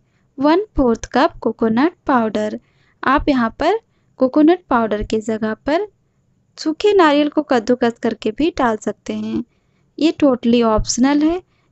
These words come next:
इससे टेस्ट बहुत ही अच्छा आता है, इसीलिए मैंने यहाँ पर ऐड किया है। आप चाहे तो इसे स्किप भी कर सकते हैं।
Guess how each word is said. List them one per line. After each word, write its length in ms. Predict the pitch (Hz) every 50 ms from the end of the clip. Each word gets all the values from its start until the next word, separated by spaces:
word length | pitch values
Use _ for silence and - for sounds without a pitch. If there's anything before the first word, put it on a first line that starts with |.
| -
इससे 240 | 339 349 - - 381 381
टेस्ट 320 | - - 311 320 302 - _ -
बहुत 300 | 262 240 247 254 - 294
ही 60 | 285
अच्छा 360 | - - 226 - - - 240
आता 340 | 220 214 220 - - - 233
है, 180 | 240 254 294 320
इसीलिए 420 | 339 277 233 - - 240 220 226
मैंने 280 | 226 220 220 220 220 226
यहाँ 160 | 226 226 233
पर 180 | 226 - 233 226
ऐड 300 | - - 226 226 226 240
किया 180 | - - 269 254
है। 180 | 262 294 339 - -
आप 180 | 240 226 220 -
चाहे 260 | - 247 226 220 220
तो 140 | - - 285
इसे 400 | 311 - 285 - - 381 440 427
स्किप 360 | 381 - - - 247 226 196 -
भी 80 | 226 220
कर 180 | - - 208 208
सकते 380 | - - 220 214 _ - -
हैं। 280 | 220 220 214 220 214